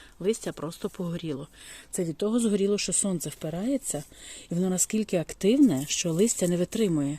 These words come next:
Чесно кажучи, притягнути, притягнути не було чим.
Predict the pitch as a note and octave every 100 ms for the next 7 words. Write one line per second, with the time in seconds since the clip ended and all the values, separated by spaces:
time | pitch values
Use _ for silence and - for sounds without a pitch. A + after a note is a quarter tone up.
0 | - - - - - - - - - F3
1 | F3 F3+ E3 F3 - F3 F3+ G3+ A3+ -
2 | - - G3+ A3+ G3 F3+ F3 F#3+ F3+ -
3 | G3 F#3